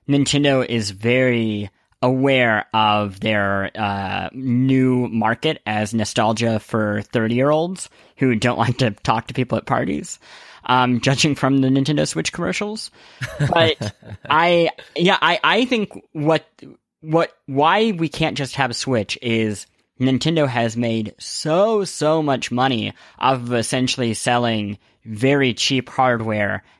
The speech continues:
at a price that seems reasonable to us, but is making them money. Um, and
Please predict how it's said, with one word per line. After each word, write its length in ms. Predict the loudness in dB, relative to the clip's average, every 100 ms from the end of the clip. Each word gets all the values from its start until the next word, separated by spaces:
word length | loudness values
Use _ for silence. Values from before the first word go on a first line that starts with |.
| _
at 240 | 0 0 0
a 100 | -2
price 320 | 0 -2 -2
that 140 | -6
seems 240 | -2 0 0
reasonable 480 | 0 0 0 0 -2
to 180 | -2
us, 260 | 0 0 -2
but 200 | -4 -4 -2
is 160 | -2
making 380 | 0 -2 -2 -6
them 220 | -6 -8
money. 420 | -10 -12 -14 -18 -20 -20 -20 -20 _
Um, 440 | 0 2 4 2 -4 -6 0
and 440 | 2 4 2 -2